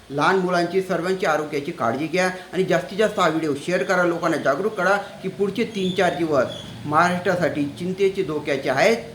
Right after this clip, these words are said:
कुठेही कोणी जाऊ नका आणि जास्तीत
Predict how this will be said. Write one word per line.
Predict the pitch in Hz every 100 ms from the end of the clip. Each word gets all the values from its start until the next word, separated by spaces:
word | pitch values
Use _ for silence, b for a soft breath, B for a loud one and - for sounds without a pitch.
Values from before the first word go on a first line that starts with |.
| -
कुठेही | 175 208 226
कोणी | 196 196 185 170 135
जाऊ | 143 175
नका | 202 202 214 214 - -
आणि | 151 165 165 147 123 - - 170
जास्तीत | 175 -